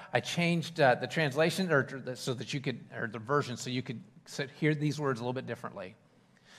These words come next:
"Now, these are the gifts Christ gave to the church: the apostles,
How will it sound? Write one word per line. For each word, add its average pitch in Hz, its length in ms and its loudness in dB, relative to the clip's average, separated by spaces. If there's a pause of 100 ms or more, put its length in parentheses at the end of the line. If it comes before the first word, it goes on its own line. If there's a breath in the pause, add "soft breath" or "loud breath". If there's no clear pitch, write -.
(160 soft breath)
"Now, 143 140 8
these 185 260 4
are 220 60 6
the 190 100 4
gifts 170 300 2
Christ 156 360 4
gave 147 180 -2
to 131 100 -10
the 127 80 -8
church: - 500 -10 (800)
the 117 60 -8
apostles, 165 680 2